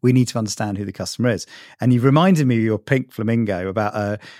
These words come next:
my, probably my very first ever campaign I ever worked on. So, so young John, like, twenty-two, um, I, I got to work on, uh, I was just slightly older, maybe I was twenty-five. Um, my first brand manager job, right? I got to work on Matthias Rosé.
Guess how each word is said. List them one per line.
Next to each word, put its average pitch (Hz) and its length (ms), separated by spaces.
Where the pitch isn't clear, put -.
my, 123 120
probably 185 280
my 151 200
very 165 500
first 120 640
ever 120 260
campaign 107 640
I 101 120
ever 104 120
worked 98 400
on. 95 160
So, 110 280
so 120 220
young 139 460
John, 123 480
like, 113 360
twenty-two, 110 880
um, 101 360
I, 117 260
I 127 120
got 131 240
to - 120
work 113 320
on, 98 240
uh, 92 200
I - 80
was 151 100
just 160 180
slightly 117 220
older, 92 240
maybe 131 140
I 120 40
was 104 80
twenty-five. 101 440
Um, 113 240
my 127 120
first 131 380
brand 120 240
manager 101 260
job, 80 200
right? 90 220
I 147 140
got - 180
to - 120
work 113 220
on 107 140
Matthias 104 460
Rosé. 87 480